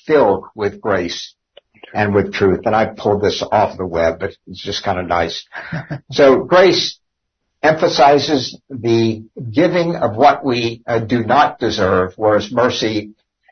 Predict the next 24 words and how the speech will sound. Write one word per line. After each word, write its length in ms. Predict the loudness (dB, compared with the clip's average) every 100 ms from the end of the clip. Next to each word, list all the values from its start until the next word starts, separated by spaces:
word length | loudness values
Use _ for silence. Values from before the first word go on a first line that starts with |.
| 0
uh, 340 | 4 4 2 -2
emphasizes 840 | -4 -2 2 4 4 0 -6 -4
the 180 | 0 0
withholding 840 | 2 0 2 4 4 4 0 -4 -16 _ _ -2
of 200 | -2 2
what 360 | 2 2 -2 _ _
we 180 | -4 -2
justly 520 | 2 2 2 -2 -4
deserve. 520 | -4 -4 -2 -6 -8
So 120 | -2 -2
it's, 160 | -2
it's 240 | -4 -2 0
nicely 440 | 0 2 -2 -2
phrased 420 | -2 -2 -2 -4
there, 320 | -4 -4 -8 -12
I 140 | -14
think, 280 | -8 -8 -6
in 140 | -8
terms 400 | -4 -6 -6 -12
of 120 | -12 -2
the 140 | -2
difference 280 | 0 -8 -8
between 380 | -10 -8 -8 -6
mercy 440 | -8 -8 -12